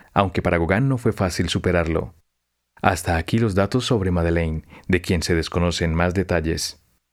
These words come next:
Paul pasará seis meses en la Martinica donde,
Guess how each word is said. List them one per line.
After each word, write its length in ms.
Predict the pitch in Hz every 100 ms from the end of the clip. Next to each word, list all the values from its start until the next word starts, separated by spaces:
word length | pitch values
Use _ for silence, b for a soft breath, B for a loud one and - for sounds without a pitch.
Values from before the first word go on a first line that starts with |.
| _ _ _ _ _ _
Paul 220 | 101 120
pasará 340 | 117 - 98 90
seis 260 | - 90
meses 440 | 82 98 113 123 127
en 80 |
la 60 | 95
Martinica 540 | 87 82 95 101 -
donde, 420 | 95 87 82 82